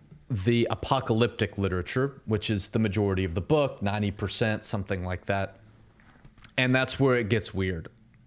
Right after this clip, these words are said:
And that's where the, the average reader of the Bible starts to get confused and to have questions and trying to figure out what in the world <laughs> is going on here.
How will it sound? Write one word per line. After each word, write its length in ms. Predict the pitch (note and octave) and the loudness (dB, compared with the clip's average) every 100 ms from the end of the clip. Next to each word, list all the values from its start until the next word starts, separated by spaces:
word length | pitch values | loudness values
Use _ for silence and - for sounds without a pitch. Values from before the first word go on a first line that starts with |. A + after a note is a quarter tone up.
| _ - _ - | _ -20 _ -10
And 380 | G#2 G#2 G2+ G2 | -4 -2 0 0
that's 440 | F#2 A2 A2 - - | 0 0 0 -4 0
where 460 | A2+ G#2 G#2 G2 - - - - - - | 0 2 0 -2 -8 -20 -20 -20 -20 -16
the, 300 | G2 G2 A2 | -4 0 0
the 200 | F2 A#2 | 0 -2
average 460 | - A2 G2+ G#2+ F#2 | 0 0 0 0 0
reader 640 | G2 G2 G#2+ G2 F#2 F2+ | 0 2 2 2 0 -2
of 200 | - G2+ | -4 -2
the 80 | F2 | -2
Bible 420 | G2 G2 G2 F#2+ | 0 0 0 -2
starts 420 | F#2 - G#2+ G2 - | -2 0 -2 -2 -4
to 100 | G#2 | -2
get 240 | G2+ - | -2 -4
confused 840 | - G2 - A#2 A2 G2 F2+ - | -2 -4 0 0 2 0 -2 -4
and 160 | - G2+ | -4 -2
to 60 | F#2 | -2
have 240 | F#2 - | -2 -6
questions 920 | - A#2 - - G2 F#2 F#2 F2 - - | -2 -2 -2 -4 -2 -2 -2 -4 -6 -6
and 240 | G2+ F#2+ | -4 -4
trying 260 | - G2+ F#2+ | -4 -4 -4
to 60 | |
figure 340 | - G2+ G2 F#2 | -4 -6 -4 -4
out 240 | F#2 - | -4 -2
what 180 | A#2 - | -2 -2
in 60 | |
the 80 | A2+ | -2
world 320 | G2 G2+ F#2+ - | 0 0 0 0
<laughs> 20 | |
is 160 | G2 | -2
going 340 | E2 G2+ F#2 F#2 | -2 -2 0 -2
on 240 | G2+ A2 | 0 0
here. 420 | G2+ G#2+ G#2 G2+ | 0 0 0 -2